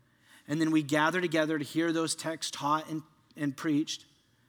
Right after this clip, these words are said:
And then we gather as discipleship groups to then detail what is the way of wisdom, what's the application, what's the formation that's coming out of what we're reading here.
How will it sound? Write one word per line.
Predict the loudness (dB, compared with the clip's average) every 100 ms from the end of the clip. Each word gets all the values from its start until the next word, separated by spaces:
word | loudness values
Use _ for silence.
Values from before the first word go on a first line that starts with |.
| _ _ _ _ _ -16 -4
And | 0
then | 0 0
we | 0
gather | 2 2 2 -2
as | -2
discipleship | 0 0 0 -2 -2 -2
groups | -2 -2 -2
to | 0
then | 0 0
detail | -2 -4 -2 -2 -4 -8 -6
what | 0 2
is | 2 2
the | 2
way | 4
of | 2 2
wisdom, | 2 2 2 0
what's | 0 0
the | -2 -2
application, | -4 -4 -6 -2 -2 -2 -2 -4
what's | -4
the | -6
formation | -4 -2 -2 -2 -2
that's | -4 -4
coming | -4 -2 -2
out | -4
of |
what | -8 -10
we're |
reading | -8 -8 -8
here. | -10 -12